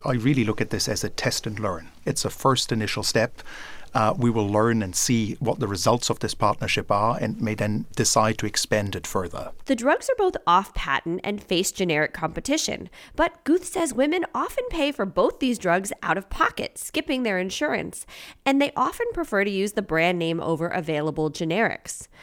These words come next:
Speaker 2: The Cost Plus partnership, he says, will expand access to patients. But according to K F F's Lori Sobel, the benefit to patients isn't clear. Under the Affordable Care Act, birth control like Yaz is covered without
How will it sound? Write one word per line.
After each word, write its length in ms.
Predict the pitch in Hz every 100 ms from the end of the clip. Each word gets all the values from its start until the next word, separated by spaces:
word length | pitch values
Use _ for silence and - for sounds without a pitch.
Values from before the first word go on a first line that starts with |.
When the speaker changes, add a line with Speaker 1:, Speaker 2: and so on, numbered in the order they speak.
| - - -
Speaker 2:
The 80 |
Cost 320 | - 208 214 -
Plus 160 | 202
partnership, 540 | 208 196 190 185 190 -
he 120 | 208
says, 280 | 208 196 202
will 120 | 190
expand 440 | - - 175 214
access 360 | 143 160 - 196
to 100 | -
patients. 640 | - 370 - - - - _ - - - -
But 100 | 254
according 380 | 262 262 285 302
to 40 |
K 200 | 277 247
F 160 | 226 196
F's 220 | 196 -
Lori 260 | 175 170
Sobel, 560 | 175 302 370 254 214 214 - -
the 120 | 240
benefit 520 | 233 269 359 359 359
to 80 | 339
patients 560 | - 175 - 202 202 - -
isn't 400 | 269 269 269 -
clear. 520 | - 285 294 - - - - - -
Under 220 | 247 285
the 140 | 302 269
Affordable 440 | - 202 180 165
Care 240 | - 185 185
Act, 300 | 180 - -
birth 200 | 190 -
control 340 | 403 330 302
like 180 | 202 -
Yaz 460 | 202 240 214 190 -
is 140 | 226 214
covered 600 | - 285 294 349 349 330
without 360 | 196 196 190